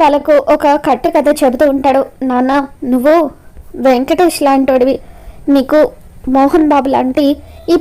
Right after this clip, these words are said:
పెద్దరాయుడు గెటప్ అస్సలు సూట్ అవ్వలేదు" అని చెప్పి అంటూ, "మేము డాక్టర్ దగ్గరికి వెళ్ళాం కదా, దారిలో బండి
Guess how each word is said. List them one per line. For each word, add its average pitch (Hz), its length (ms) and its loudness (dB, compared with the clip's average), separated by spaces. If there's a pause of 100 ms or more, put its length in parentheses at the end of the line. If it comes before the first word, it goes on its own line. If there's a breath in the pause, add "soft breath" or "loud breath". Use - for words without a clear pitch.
పెద్దరాయుడు 285 540 2
గెటప్ 269 300 -2 (140)
అస్సలు 285 340 0 (120)
సూట్ 277 260 2
అవ్వలేదు" 277 320 0 (100)
అని 277 100 -6 (100)
చెప్పి 277 240 -2 (260)
అంటూ, 277 260 0 (920 loud breath)
"మేము 277 180 2 (240)
డాక్టర్ 285 380 0
దగ్గరికి 302 280 0
వెళ్ళాం 269 340 0 (100)
కదా, 269 180 2 (240)
దారిలో 269 480 2 (140)
బండి 247 200 0